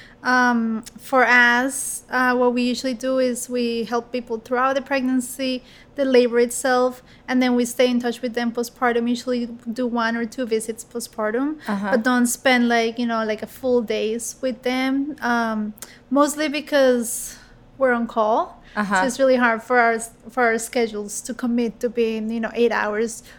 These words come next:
Speaker 1: with you, like, a week after you give birth, when we know we have other clients that might call us and might need us because they're in labor. Um, but there's definitely doulas that specialize in postpartum care.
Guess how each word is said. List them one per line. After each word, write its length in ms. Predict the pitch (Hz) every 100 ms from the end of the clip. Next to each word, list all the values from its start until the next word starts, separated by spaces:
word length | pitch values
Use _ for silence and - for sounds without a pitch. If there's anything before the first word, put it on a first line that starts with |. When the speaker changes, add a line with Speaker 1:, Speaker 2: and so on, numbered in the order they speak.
| - -
Speaker 1:
with 260 | 269 214
you, 400 | 254 262 254 247
like, 260 | 240 240 240
a 80 | 240
week 240 | 254 247
after 200 | 233 254
you 160 | 240 240
give 220 | 240 226
birth, 260 | 233 220 220 - - -
when 160 | 269 240
we 100 | 240
know 180 | 240 233
we 120 | 233
have 180 | 220 220
other 160 | 226
clients 520 | 233 233 233 247 233
that 260 | 262 262 269
might 240 | 247 247
call 220 | 240 262 262
us 340 | 269 254 -
and 220 | 226 240 240
might 140 | 247
need 200 | 240 233
us 140 | 233 -
because 300 | 240 254 233
they're 100 | 240
in 140 | 233
labor. 360 | 233 226 233 240 - - - -
Um, 440 | 240 247 247 233 233
but 200 | 226 247
there's 180 | 254 240
definitely 320 | 254 262 262
doulas 320 | 254 247 233
that 140 | 240 240
specialize 600 | - 240 247 214 208 214
in 160 | 233 220
postpartum 540 | 240 - 226 214 214
care. 440 | - 214 135 -